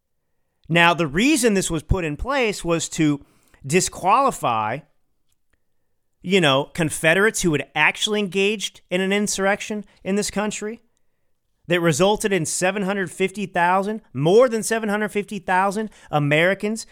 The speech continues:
dying in combat. The Confederate, the Confederacy, I should say,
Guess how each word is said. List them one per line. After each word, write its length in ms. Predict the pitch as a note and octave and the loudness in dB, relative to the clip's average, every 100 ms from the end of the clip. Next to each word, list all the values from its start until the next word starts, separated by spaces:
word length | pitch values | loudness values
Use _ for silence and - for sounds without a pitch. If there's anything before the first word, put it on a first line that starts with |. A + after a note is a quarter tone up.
| - A#2+ | -16 -2
dying 420 | D#3+ D#3 F3+ F#3+ | 2 4 2 0
in 100 | E3 | -2
combat. 640 | D#3+ E3+ G3 G3 G#3 B3+ _ _ _ _ _ _ _ _ _ _ _ _ _ _ _ _ _ _ _ _ _ _ _ _ _ _ _ _ _ _ _ - | 0 0 2 0 0 -2 _ _ _ _ _ _ _ _ _ _ _ _ _ _ _ _ _ _ _ _ _ _ _ _ _ _ _ _ _ _ _ -4
The 80 | |
Confederate, 720 | F3 A3 - A#3 A3 F#3 G#3 - _ _ _ _ _ _ _ _ _ _ _ _ _ _ _ _ _ _ _ _ _ _ _ _ _ _ _ _ _ | 0 0 4 4 6 2 -2 -8 _ _ _ _ _ _ _ _ _ _ _ _ _ _ _ _ _ _ _ _ _ _ _ _ _ _ _ _ _
the 80 | D#3 | -8
Confederacy, 800 | F#3 F3 - G#3 F3 - G#3 F#3+ | -4 0 2 2 0 -2 0 2
I 60 | C#3+ | 0
should 180 | D3 | -2
say, 400 | - C3+ A2+ D3+ | -6 -4 -4 -6